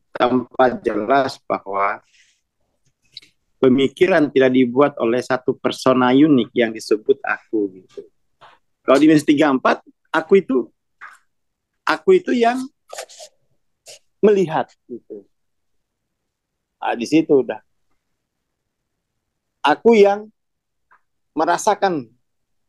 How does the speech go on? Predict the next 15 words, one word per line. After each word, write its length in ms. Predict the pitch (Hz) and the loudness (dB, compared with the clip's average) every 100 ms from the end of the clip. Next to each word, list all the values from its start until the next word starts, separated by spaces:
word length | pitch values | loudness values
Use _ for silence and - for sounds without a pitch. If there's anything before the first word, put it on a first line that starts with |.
| _ _ _ _ - | _ _ _ _ -6
kemarahan. 580 | 170 170 143 127 107 - | -2 0 0 -2 -6 -8
Ah, 240 | - 139 139 | -4 -2 0
di 80 | |
situ. 400 | 131 147 - 104 _ - _ _ | -2 -4 -6 -12 _ -20 _ _
Pikiran 480 | 185 208 208 170 135 | -2 2 2 2 -4
tuh. 140 | 95 - _ _ _ _ _ _ _ _ _ _ _ _ _ _ _ _ _ _ _ _ _ _ _ _ - | -12 -20 _ _ _ _ _ _ _ _ _ _ _ _ _ _ _ _ _ _ _ _ _ _ _ _ -10
Pikiran. 480 | - 58 57 - - _ _ _ _ _ _ _ _ _ _ _ _ - 359 - 262 _ _ _ _ _ _ _ _ _ _ _ _ _ _ _ _ _ _ _ _ _ _ _ _ | -8 -6 -6 -8 -14 _ _ _ _ _ _ _ _ _ _ _ _ -20 -20 -20 -20 _ _ _ _ _ _ _ _ _ _ _ _ _ _ _ _ _ _ _ _ _ _ _ _
Dan 240 | 151 165 170 | 2 2 2
itu, 300 | 175 233 240 | 0 0 0
itu 160 | 311 | 0
tidak 320 | 330 208 190 - | 0 2 0 0
pernah 380 | 202 240 277 | -2 -2 -6
dianggap 500 | 190 208 185 196 240 | 0 0 0 -2 -6
sebagai 400 | - 196 196 196 196 | -6 -2 0 0 0
persoalan. 760 | 208 175 - 208 226 196 160 | -2 -4 -2 0 0 -2 -6